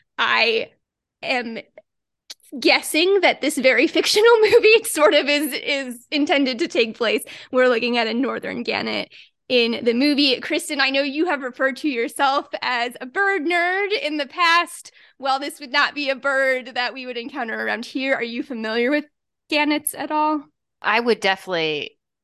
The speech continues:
Speaker 2: call myself a bird nerd. I do love birds. I love going birding. I love bird watching. I am not familiar with them. I am, I'm most familiar with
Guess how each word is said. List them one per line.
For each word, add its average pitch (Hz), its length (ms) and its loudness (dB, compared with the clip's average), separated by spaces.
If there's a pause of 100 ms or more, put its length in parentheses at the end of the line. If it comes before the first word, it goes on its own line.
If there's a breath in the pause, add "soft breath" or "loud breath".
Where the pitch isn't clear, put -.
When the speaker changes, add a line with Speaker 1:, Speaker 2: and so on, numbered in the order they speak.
(340)
Speaker 2:
call 165 140 0
myself 156 340 -4
a 160 60 -6
bird 147 240 -4
nerd. 143 240 -4
I - 140 -4
do 196 180 -2
love 165 300 0
birds. 135 600 -4 (120)
I 151 100 -6
love 147 200 -6
going 147 300 -10
birding. 135 460 -8
I 127 60 -8
love 131 360 -6
bird 131 200 -4
watching. 185 600 0 (440 loud breath)
I 233 240 0
am 294 200 2
not 165 320 0
familiar 254 420 -6
with 247 180 -4
them. 247 460 0
I 185 120 -2
am, 208 300 -6
I'm 185 180 -6
most 226 240 -4
familiar 151 500 -2
with 139 240 -6